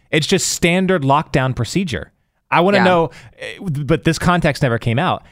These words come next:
Speaker 1: How many of these buttons were at multiple executives or per-, on-air personalities at N B C? Probably a
Speaker 2: Right.
Speaker 1: lot. Probably every single one of them had this.
Speaker 2: So maybe he misused it.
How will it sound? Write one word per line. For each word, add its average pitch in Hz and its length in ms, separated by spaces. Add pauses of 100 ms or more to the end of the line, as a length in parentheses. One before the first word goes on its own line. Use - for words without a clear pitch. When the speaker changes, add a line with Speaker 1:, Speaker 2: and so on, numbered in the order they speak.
Speaker 1:
How 202 260
many 196 220
of 175 80
these 156 140
buttons 127 420
were 117 120
at 113 120
multiple 127 480
executives 117 640
or 139 200
per-, 139 380
on-air 135 240
personalities 120 640 (100)
at 135 160
N 120 140
B 107 100
C? 110 300 (100)
Probably 127 400
a 123 60
Speaker 2:
Right. 127 80
Speaker 1:
lot. 135 240
Probably 240 280
every 160 280
single 143 340
one 113 160
of 110 80
them 95 140
had 87 240
this. - 200
Speaker 2:
So 269 220
maybe 254 680
he 240 260
misused 208 720
it. 110 280